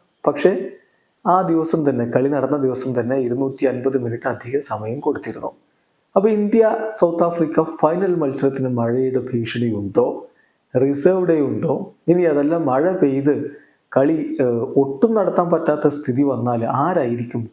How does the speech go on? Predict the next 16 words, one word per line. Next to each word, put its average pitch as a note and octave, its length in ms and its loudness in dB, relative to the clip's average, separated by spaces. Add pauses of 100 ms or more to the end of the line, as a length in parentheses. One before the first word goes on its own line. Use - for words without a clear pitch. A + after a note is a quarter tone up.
കിരീടം A2+ 300 -2
ചൂടുക? G#2+ 220 -8
നമുക്കറിയാം, B2 380 0
ഇന്ത്യ D3 200 -2
ഇംഗ്ലണ്ട് D#3+ 420 -2
മത്സരത്തിൽ D3+ 600 -2 (440)
മഴ C#3 240 2
പെയ്ത് C#3 460 0 (140)
കളി B2+ 140 0
നടക്കാതെ C3 840 -2
വന്നിരുന്നെങ്കിൽ, C3 600 -2
സെമി B2+ 280 -2
ഫൈനലിൽ C3 520 0
കളി B2+ 120 2
നടക്കാതെ B2+ 460 0
വന്നിരുന്നെങ്കിൽ C#3 640 0